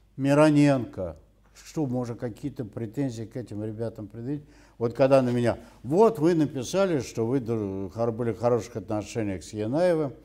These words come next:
и считаете его порядочным человеком». Считал и считаю. Гена порядочным человеком.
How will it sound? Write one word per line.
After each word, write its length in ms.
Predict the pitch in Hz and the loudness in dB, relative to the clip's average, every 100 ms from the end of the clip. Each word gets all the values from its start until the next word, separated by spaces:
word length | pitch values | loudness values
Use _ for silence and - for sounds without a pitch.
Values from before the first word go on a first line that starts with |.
| - - - | -20 -18 -4
и 120 | 123 | -4
считаете 340 | 104 147 139 127 | -2 0 0 -2
его 60 | 107 | -2
порядочным 520 | 123 120 - 120 107 | 2 0 0 -8 -8
человеком». 340 | - 92 82 - _ _ | -8 -10 -10 -20 _ _
Считал 520 | - 135 107 170 175 | -6 -6 0 0 0
и 40 | |
считаю. 600 | 131 - 98 - 92 101 98 _ _ _ _ _ _ | -4 -8 -10 -8 -8 -8 -12 _ _ _ _ _ _
Гена 360 | 87 98 151 - | -12 -4 -2 -2
порядочным 680 | - 101 107 131 131 156 | -2 0 0 0 -4 -6
человеком. 600 | 147 - 90 82 92 - | -8 -10 -10 -10 -12 -18